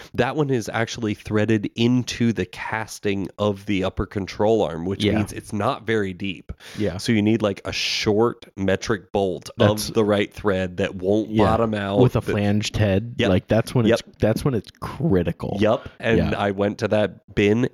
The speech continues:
Speaker 1: and the one that I found had, it's got, like, a little raised collar under the flange head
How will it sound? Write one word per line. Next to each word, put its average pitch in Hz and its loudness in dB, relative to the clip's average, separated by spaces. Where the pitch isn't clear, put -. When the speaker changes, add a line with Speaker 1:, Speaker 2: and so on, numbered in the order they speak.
Speaker 1:
and 120 0
the 127 2
one 147 -2
that 196 2
I 147 2
found 123 -2
had, 104 -8
it's - -10
got, 139 -2
like, 127 -2
a 127 2
little 120 2
raised 104 -2
collar 104 -2
under 113 0
the 156 0
flange 160 -2
head 170 -4